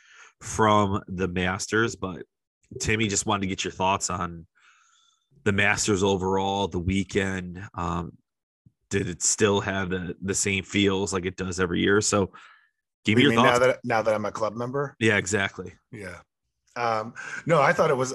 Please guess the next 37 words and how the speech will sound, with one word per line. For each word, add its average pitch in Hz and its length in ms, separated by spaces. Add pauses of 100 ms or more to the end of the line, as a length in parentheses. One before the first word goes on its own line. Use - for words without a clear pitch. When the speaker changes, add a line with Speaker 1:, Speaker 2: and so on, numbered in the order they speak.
Speaker 2:
uh, 113 200
fantastic. 98 760 (160)
I, 143 480 (560)
you 143 100
know, 113 300
you're 170 460
much, 143 400
you 143 120
have 127 100
much 123 220
stronger 107 480
opinion 101 420
about 95 180
the 95 80
live 98 220
guys 98 240
than 95 100
I 95 140
do. 95 280 (460)
Um, 95 220
I 104 80
thought 120 100
it 113 60
was 110 100
kinda 101 240
cool 120 720 (460)
that, 95 360 (420)
um, 92 500 (500)
Brooks - 360
was 120 200
there 104 540 (840)
at 113 140
the 113 80
top 104 320
of 110 80
the 107 80
leaderboard. 101 760